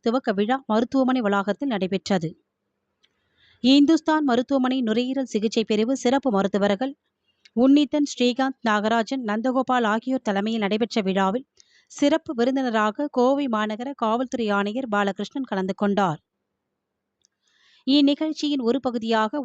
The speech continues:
உலக நுரையீரல் நல தினத்தை முன்னிட்டு கோவை மாநகர காவல்துறை போக்குவரத்து காவலர்களுக்கான நுரையீரல் பரிசோதனை முகாம் நடைபெற்றது. முகாமை காவல் ஆணையர் பாலகிருஷ்ணன் துவக்கி வைத்தார். இந்நிகழ்ச்சியில் கலந்து கொண்ட போக்குவரத்து துணை கமிஷனர்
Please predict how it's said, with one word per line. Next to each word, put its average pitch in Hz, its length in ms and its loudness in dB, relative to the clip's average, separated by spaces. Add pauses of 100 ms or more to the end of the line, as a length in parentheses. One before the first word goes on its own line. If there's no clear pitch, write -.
உலக 277 280 -2
நுரையீரல் 233 480 -4
நல 196 200 -2
தினத்தை 226 380 -2
முன்னிட்டு 208 360 -2 (140)
கோவை 262 300 2 (100)
மாநகர 226 380 -4 (140)
காவல்துறை 240 460 -2 (100)
போக்குவரத்து 233 580 -2
காவலர்களுக்கான 208 760 -2 (760)
நுரையீரல் 285 500 2
பரிசோதனை 247 500 -2 (100)
முகாம் 254 260 0
நடைபெற்றது. 185 540 0 (1300)
முகாமை 302 400 4 (100)
காவல் 254 400 0
ஆணையர் 233 380 -6
பாலகிருஷ்ணன் 214 560 -4
துவக்கி 190 320 -6
வைத்தார். 180 380 -2 (460)
இந்நிகழ்ச்சியில் 302 680 2
கலந்து 233 320 0
கொண்ட 247 220 -2 (100)
போக்குவரத்து 269 540 0 (100)
துணை 226 180 -2 (100)
கமிஷனர் 208 400 -4